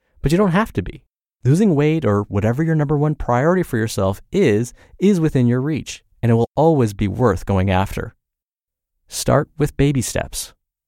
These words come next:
The most important thing I can say from my experience as a cardiologist is to start small. Start with baby steps. It can be easy to get super excited and try to make sweeping changes for one day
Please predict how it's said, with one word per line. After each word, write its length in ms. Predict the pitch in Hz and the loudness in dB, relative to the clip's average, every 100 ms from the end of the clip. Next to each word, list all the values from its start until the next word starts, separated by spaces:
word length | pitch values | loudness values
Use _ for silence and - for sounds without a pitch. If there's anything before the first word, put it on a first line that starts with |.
| _ _ _ _ _ - | _ _ _ _ _ 2
The 60 | |
most 160 | 214 254 | 2 2
important 360 | 196 165 - | 0 0 0
thing 140 | 135 120 | 0 0
I 100 | 113 | 2
can 140 | 120 | -2
say 200 | - 113 | 0 -2
from 160 | - 101 | 0 0
my 200 | 117 120 | 0 0
experience 520 | - - 95 90 90 | -2 -4 -2 -2 -4
as 120 | 90 | -8
a 60 | 92 | -6
cardiologist 800 | - 101 101 123 117 104 - - - | -4 0 2 2 2 -2 -8 -10 -8
is 120 | - | -6
to 80 | 113 | -2
start 280 | - 101 | 0 -2
small. 440 | - 117 95 - _ _ _ _ _ - | 0 0 0 -4 _ _ _ _ _ -18
Start 440 | - - 165 180 - | -10 -2 2 2 0
with 180 | 143 - | -4 2
baby 240 | 113 92 | 2 2
steps. 480 | 87 - - - - _ _ _ _ - | -4 -6 -8 -10 -18 _ _ _ _ -10
It 80 | - | -2
can 100 | 139 | 0
be 160 | 127 - | -2 -2
easy 260 | 165 170 | -2 0
to 80 | 151 | -2
get 160 | 113 - | -2 -4
super 320 | - 135 127 | -4 -2 -2
excited 560 | 107 - 135 139 135 127 | -4 -4 0 0 0 -2
and 100 | 104 | -2
try 200 | 123 110 | 0 2
to 60 | |
make 180 | 104 - | 0 -2
sweeping 500 | - 143 180 170 160 | -6 -2 0 0 -2
changes 500 | - 147 139 135 135 | 0 0 2 0 -4
for 160 | - 95 | -4 -2
one 300 | 117 143 135 | 2 2 4
day 300 | 123 127 | 4 2